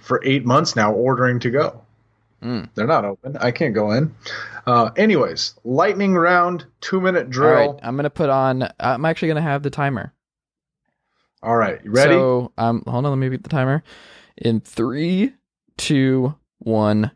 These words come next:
Speaker 2: go.
Speaker 1: All right. Saints, Falcons.
Speaker 2: Saints.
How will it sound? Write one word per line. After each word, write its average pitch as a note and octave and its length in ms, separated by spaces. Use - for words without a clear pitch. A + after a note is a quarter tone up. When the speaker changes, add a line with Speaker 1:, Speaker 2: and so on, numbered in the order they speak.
Speaker 2:
go. - 240
Speaker 1:
All A#2 160
right. G2+ 320
Saints, E3+ 360
Falcons. D3 640
Speaker 2:
Saints. - 480